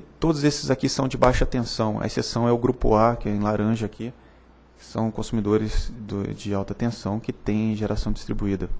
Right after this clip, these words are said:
Em breve, né, esperamos que a agência também terá o seu sistema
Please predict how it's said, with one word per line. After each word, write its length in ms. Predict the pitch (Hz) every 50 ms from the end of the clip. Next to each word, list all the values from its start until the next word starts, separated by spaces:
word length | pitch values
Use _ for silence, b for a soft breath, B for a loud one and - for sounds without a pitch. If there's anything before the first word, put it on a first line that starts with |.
| B B B B B B B B B B
Em 140 | 127 117 110
breve, 480 | 104 104 104 110 110 120 120 113 113 110
né, 260 | 110 107 113 123 123 -
esperamos 400 | - - - 107 104 107 110 -
que 100 | - 113
a 60 | 104
agência 320 | 98 95 101 101 - -
também 380 | 101 - 98 101 104 107 104 104 -
terá 240 | - 104 98 98 98
o 20 | 101
seu 220 | - - 104 98
sistema 520 | - - 107 - - - 98 98 98 98